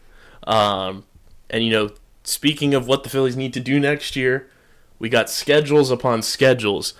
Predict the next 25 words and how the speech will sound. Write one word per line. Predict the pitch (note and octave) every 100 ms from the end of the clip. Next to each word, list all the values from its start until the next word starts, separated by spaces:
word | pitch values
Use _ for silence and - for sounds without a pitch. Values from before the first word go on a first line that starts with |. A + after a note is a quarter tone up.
| - - _
uh, | G2 F#2+ F#2
for | -
the | G2+
Phillies | - C3+ B2+ A#2
and | C3 C#3
the | B2+
Sixers, | - A2+ - G2+ G#2+
so | - G#2 G2 - _ _ _ _ _ - -
we're | C3
gonna | B2+
dive | A#2 A#2 A#2
into | A#2+ A2+
a |
little | G#2+ B2+ C3+
bit | B2 B2
of | A2+
it | A2 -
here. | B2 B2 A#2 - - - -
Uh, | G#2+ G#2 G2+ G2+
season | - C#3+ C#3+ C#3+
starts | - C3 B2+ - - - -
March | A#2 C3 -
twenty-sixth | - C#3+ B2+ - C#3+ C#3 - -
next | C3+ B2 - -
year | B2 B2